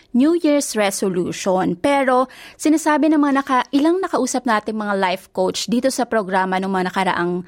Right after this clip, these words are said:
ah, taon na sa pag-set ng goal o ng resolution, mahalaga rin na alalahanin yung nagdaang taon. Ano nga ba yung mga napagtagumpayan mo? At syempre, ano yung, ah, mga hindi mo nagawa o yung mga kabiguang nangyari sa'yo.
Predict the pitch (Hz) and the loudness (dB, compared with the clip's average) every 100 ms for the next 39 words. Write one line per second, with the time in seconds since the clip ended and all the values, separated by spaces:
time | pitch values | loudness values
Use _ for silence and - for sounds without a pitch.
0 | - - 202 185 180 170 - - 233 254 | -16 -8 -2 0 0 -2 -6 -4 0 2
1 | 240 202 202 214 - - - 240 247 247 | 2 0 -4 -8 -16 -20 -6 0 0 0
2 | 269 240 - 277 240 - - 370 - 294 | 0 -2 0 -2 -2 -4 -2 -2 -2 0
3 | 269 254 220 196 196 - 208 208 196 190 | 2 0 0 2 2 2 0 0 0 -2
4 | 185 202 185 170 190 190 226 254 285 262 | -2 -4 -2 -2 -2 0 0 2 0 2
5 | 247 233 220 214 - 233 254 254 240 220 | 0 0 0 0 0 0 2 2 0 0
6 | 202 196 208 214 220 254 262 226 190 208 | 0 0 0 2 2 4 2 0 -2 -2
7 | 208 196 190 190 202 190 - 214 214 208 | -4 -4 -2 0 2 0 0 2 2 2
8 | 185 190 196 190 185 180 - - - 214 | 2 0 0 0 0 -2 -6 -18 -2 0
9 | 202 185 190 180 170 170 214 359 349 294 | 0 -2 -2 -2 -2 0 2 2 4 4
10 | 302 294 - - - 240 - 233 226 240 | 2 -2 -16 -8 -6 -6 -4 -2 -2 0
11 | 240 226 233 240 220 220 - - - - | 0 0 0 0 0 -4 -8 -20 -12 -2
12 | 202 208 240 262 294 285 311 294 247 226 | 0 2 2 4 4 4 4 4 2 2
13 | 208 190 196 214 214 214 220 - 254 247 | 2 2 0 0 0 0 -2 -2 0 0
14 | 185 233 214 220 208 196 190 175 170 - | 2 0 0 -2 -2 0 0 0 -4 -4
15 | 165 175 | -2 -2